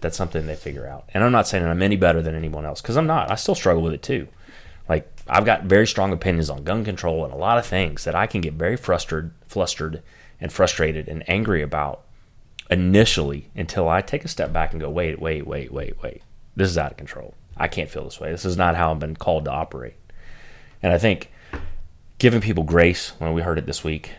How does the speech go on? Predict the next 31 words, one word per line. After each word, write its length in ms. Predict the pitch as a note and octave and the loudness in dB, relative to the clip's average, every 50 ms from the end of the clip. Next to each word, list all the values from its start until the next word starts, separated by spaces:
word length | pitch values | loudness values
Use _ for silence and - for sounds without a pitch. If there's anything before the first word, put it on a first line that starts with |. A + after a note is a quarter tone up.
| - - - | -20 -12 -8
like, 160 | - D#2+ D#2+ | -6 -6 -4
ge-, 180 | E2+ G2+ F2+ F2 | -2 -2 0 2
there's 160 | F#2 F2 D#2+ | 2 2 2
just 200 | E2+ F#2 - - | 2 0 0 0
no 340 | E2+ E2 E2+ E2+ E2+ E2+ E2+ | 0 2 4 4 6 6 6
grace 460 | E2 E2 D#2+ D#2+ E2 D#2+ - - - - | 4 2 0 0 0 -2 -4 -6 -10 -10
afforded 540 | - - - - - E2 E2 D#2+ D#2 - - - - - - _ _ | -10 -10 -6 -2 -2 0 0 0 -2 -2 -6 -14 -20 -20 -20 _ _
in 100 | F2+ D#2+ | -2 0
a 60 | D2+ | 0
lot 200 | D2+ D2+ D#2 D#2+ | 0 2 2 0
of 80 | D#2+ - | 0 0
cases 380 | - F2 D#2+ D#2 - E2+ D#2+ | -2 -4 -2 -2 -4 -4 -2
anymore, 500 | E2 D#2+ D#2+ D#2 D#2 D#2 D#2 D#2+ G2 G#2+ - | -2 -2 -2 -2 -2 -2 -2 -4 -4 -4 -6
especially 420 | - - - - G2 A2 - - F2+ | -8 0 6 6 6 6 6 4 4
with, 260 | D#2+ D2+ C#2+ D2 D2+ - - - _ - - | 2 2 -2 -4 -10 -14 -20 -20 _ -12 -6
with 140 | - D#2+ D2+ | -6 -6 -2
followers, 460 | - D2+ E2+ G2+ A#2+ A2 D#2 D2+ - - | 0 0 2 2 0 0 -4 -6 -4 -2
with 140 | E2+ D#2+ | 0 2
believers 360 | D#2+ E2+ E2 E2+ F2 F2+ E2 E2 | 2 2 2 2 0 0 -2 -4
of 60 | D2+ | -4
Jesus. 420 | D2+ E2 F2+ - D#2+ D2 - - | -4 -6 -6 -6 -6 -10 -6 -6
I 40 | E2 | -6
see 220 | - - - F2 | -6 -4 -2 0
it 100 | D#2+ D2+ - | -2 0 -2
a 60 | D#2 | -4
lot, 560 | D#2 D2 D2 D2+ D2+ F2+ G#2+ - - - - - - - - | -4 -2 -4 -4 -2 -2 -2 -4 -4 -12 -20 -20 -20 -8 -2
like, 220 | - D#2+ D#2 - - - - - | -2 -2 -2 -4 -10 -20 -20 -18
quick 360 | - - - G#2 B2+ B2+ - | -6 0 2 2 2 2 0
to 100 | - G2+ | -2 -2
cancel 340 | - - D#2+ D#2 - - E2 | -2 -2 -6 -6 -6 -8 -10
people. 340 | - - D2+ - - - | -8 -8 -10 -10 -12 -18